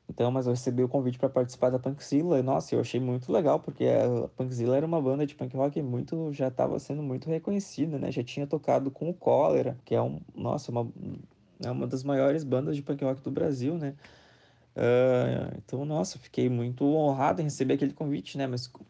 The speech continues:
como é o, o Guilherme, meu amigo, era, ah, baterista, eu achei que ele só precisaria dar um tempo, né? Então eu falei que eu substituiria ele por, por um período. Ah,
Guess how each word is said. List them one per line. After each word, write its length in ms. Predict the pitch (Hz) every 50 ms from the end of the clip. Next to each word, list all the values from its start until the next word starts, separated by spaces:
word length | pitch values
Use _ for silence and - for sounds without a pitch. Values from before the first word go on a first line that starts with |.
| _ _
como 400 | - 123 123 131 139 131 127 123
é 160 | 123 131 131 123
o, 160 | 117 - - - - - _ _ _ _ -
o 80 | 120
Guilherme, 340 | 120 123 120 120 123 127 131
meu 120 | 123 127 135
amigo, 400 | 143 139 135 135 135 139 147 139
era, 240 | 135 135 139 143 -
ah, 300 | - - 127 120 120 120
baterista, 640 | 113 127 131 131 - 135 123 120 123 123 - - - - -
eu 120 | - 151
achei 200 | 151 151 - 139
que 140 | 139 - -
ele 340 | 156 165 170 180 190 - - - _ _ _ _ _ _ _
só 140 | - - 120
precisaria 380 | - 139 127 127 131 127 127
dar 100 | 135 135
um 100 | 156 196
tempo, 380 | 202 202 147 139 156 185 - -
né? 160 | 127 131 131
Então 220 | 127 120 127 123 127
eu 60 | 123
falei 280 | 127 - - 156 156
que 100 | - -
eu 140 | 170 175 185 - _ _ -
substituiria 640 | - - - 147 - - - - 165 151 156 165
ele 380 | 170 156 143 135 156 180 190 175
por, 400 | 175 - 131 123 123 123 120 123 - - _ _ _ _ _ _ _ _ _ _
por 160 | - - 120
um 80 | 120 120
período. 600 | 127 - - 139 131 135 151 170 170 147 147 - - _ _ - - _ _ _ _ -
Ah, 680 | 113 117 117 117 117 113 113 113 113 - 104 - -